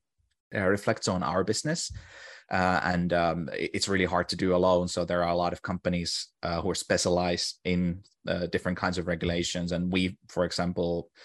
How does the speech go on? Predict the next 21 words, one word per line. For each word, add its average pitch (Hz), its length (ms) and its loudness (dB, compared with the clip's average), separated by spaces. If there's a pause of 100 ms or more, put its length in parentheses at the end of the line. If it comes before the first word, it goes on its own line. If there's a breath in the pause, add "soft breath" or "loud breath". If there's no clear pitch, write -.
(220 loud breath)
as - 140 -4
part 87 260 4
of 85 200 0
providing 85 400 0
e-invoicing 101 440 4
services, 85 420 0
we 85 160 2
work 85 340 -2
with 87 220 0 (440 loud breath)
third 87 240 2
parties 82 340 0
as 82 100 -4
well 85 200 4
to 90 120 -2
always 85 360 2
keep - 220 -4
current 85 300 0
on 85 160 2
what's 85 160 0
happening 85 600 -2
globally 85 580 2